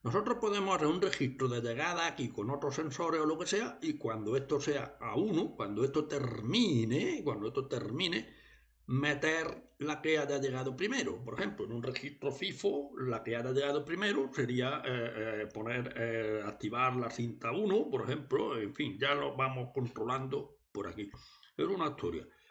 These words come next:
Y observen que no falla ninguna mesa. Eso es posible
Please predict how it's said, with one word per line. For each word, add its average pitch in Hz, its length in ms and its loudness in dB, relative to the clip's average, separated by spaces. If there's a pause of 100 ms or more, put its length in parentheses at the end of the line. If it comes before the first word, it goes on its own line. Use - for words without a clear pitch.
(180)
Y 123 80 6
observen 208 540 2
que 160 140 4
no 160 220 -2
falla 202 320 0
ninguna 156 440 0
mesa. - 480 -4
Eso 185 220 -2
es 196 80 0
posible 208 640 -2